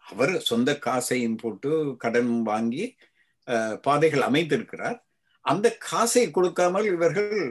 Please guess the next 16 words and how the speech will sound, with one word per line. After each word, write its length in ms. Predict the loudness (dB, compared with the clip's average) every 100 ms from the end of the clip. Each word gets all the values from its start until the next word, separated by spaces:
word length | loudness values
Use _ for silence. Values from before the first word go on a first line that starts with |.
| -8 _
அஹ், 300 | -2 0 -2
ந-, 300 | -2 -2 -4 -8 _ _ -4
அஹ், 500 | -2 -2 -4 -4 -6
இன்னும் 180 | 0 0
அங்கிருந்து 480 | 2 2 2 2 0 0
அப்ரூவல் 360 | -2 0 2 2
வரவில்லை 560 | 0 -2 -4 -4 -4
என்று 200 | -6 -8
சொல்லி, 280 | -10 -6 -6 -6 -12 _ _ _
அஹ், 340 | -12 -10 -10 -8
அவரை 380 | -2 0 0 -2 -4 _ _ _ _ _ _ -2
தொழில் 280 | 2 2 0
செய்ய 340 | -2 0 2
முடியாத 600 | 0 0 2 2 2 0
நிலைமைக்கு 460 | -6 -4 -4 -6 -8
தள்ளியிருக்கிறார்கள். 800 | -8 -8 -14 -20 -20 -20 _